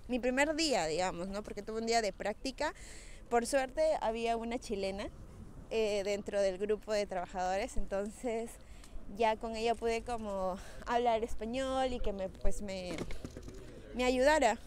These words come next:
me ayudara porque yo no, no tenía ni idea de, del, de cómo se tiende una cama o cómo se limpia <laughs> una habitación, o sea,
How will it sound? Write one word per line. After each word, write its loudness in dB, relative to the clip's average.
me -2
ayudara 4
porque 2
yo -2
no, -2
no -2
tenía -2
ni 2
idea -2
de, 0
del, -2
de -6
cómo -4
se 0
tiende -4
una -6
cama -2
o 4
cómo 4
se 0
limpia 4
<laughs> -
una 10
habitación, 10
o 12
sea, 12